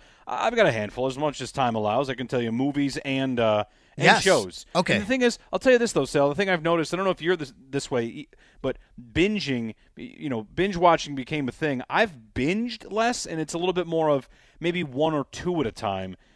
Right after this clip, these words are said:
Speaker 1: as opposed to, even th-, with
Speaker 2: Hmm.
Speaker 1: all of this time
Speaker 2: Yes.
Speaker 1: that we have, if you are home and you are stuck inside and can't do anything, I don't find myself sitting down for more than about two episodes of the same thing, just because,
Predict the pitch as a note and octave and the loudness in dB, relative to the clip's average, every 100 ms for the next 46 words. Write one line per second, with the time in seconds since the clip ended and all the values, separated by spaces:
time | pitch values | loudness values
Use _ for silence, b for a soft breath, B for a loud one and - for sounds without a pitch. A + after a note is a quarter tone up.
0 | _ A#2+ A#2 - C3+ B2 - D3+ G3 A3+ | _ -8 -8 -2 0 0 -6 -6 -2 -2
1 | G3 D#3+ F#3 E3 C3 E3 D#3+ A#2+ A#2 - | -2 -2 -2 0 0 2 2 0 -10 -2
2 | E3+ E3 A#2+ G#2+ - B2 A2+ - B2 B2 | 2 2 2 -2 -6 -4 -4 -6 -6 -2
3 | C#3 D3+ A#2+ B2 C#3 D#3+ D3+ - E3+ D3+ | 0 0 -2 -4 2 2 2 0 0 2
4 | A#2+ A#2+ A#2+ A2 A2 - C#3+ C3 C3 C3+ | 0 -2 -4 -6 -6 -6 -4 -4 -2 -2
5 | A#2+ A2+ C3 F3 D3 C3 - b b b | -4 -8 -4 -4 -4 -4 -8 b b b
6 | C3 F3 A3 - G#3+ G3 - F3 - E3 | -4 0 0 2 2 2 2 0 0 -6
7 | D#3 D3+ C#3+ B2+ B2+ C#3+ C3+ B2+ B2 - | -2 0 0 -4 -4 -4 -4 -2 -4 -4
8 | - - E3+ B2 A2 - A2+ G#2+ G2+ - | -14 -10 -6 -4 -4 -2 -2 -2 -8 -6
9 | A2+ G#2+ A2 C3+ D#3 - C#3+ B2+ | -6 -6 -8 -8 -6 0 0 0